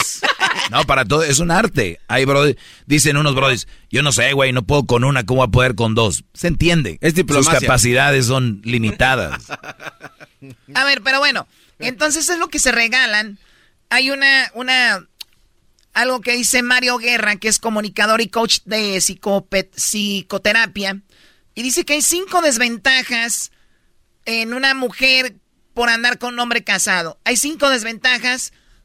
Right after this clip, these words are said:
Speaker 3: de andar con un hombre casado. ¿Saben cuáles son?
Speaker 2: No. No.
Speaker 3: Bueno, la número uno es que no te va a acompañar en días especiales. Y como la otra muchacha ya sabe, dice, pues
Speaker 2: Ni pex.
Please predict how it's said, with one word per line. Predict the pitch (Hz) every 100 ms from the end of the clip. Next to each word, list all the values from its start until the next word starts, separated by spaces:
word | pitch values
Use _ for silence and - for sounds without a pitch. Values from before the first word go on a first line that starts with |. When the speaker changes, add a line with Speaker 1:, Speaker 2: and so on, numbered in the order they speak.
| -
Speaker 3:
de | 196 220 214
andar | 214 226 240
con | 214 247
un | 247
hombre | 254 247 -
casado. | 208 - 185 156 -
¿Saben | 226 247
cuáles | 208 240 240
son? | 254 277 392 -
Speaker 2:
No. | 165 247 262 151
No. | 175 185
Speaker 3:
Bueno, | 240 247 240
la | 233
número | 302 392 359 285
uno | 285 285 294 302 _ _ _ _
es | 226 247 -
que | 269
no | 254
te | -
va | 247
a |
acompañar | 233 240 226 220 220
en | 220
días | 208 208 220
especiales. | - 214 - 277 269 214 - - - _ _ _ _ _
Y | - 220
como | - 226 233
la |
otra | 262 349
muchacha | 359 269 - 269 269
ya | 269 269
sabe, | 254 269 262 262
dice, | 233 214 220
pues | 196 180 151 - - _ _ - - - -
Speaker 2:
Ni | 95 92 92 92 - -
pex. | 101 117 - -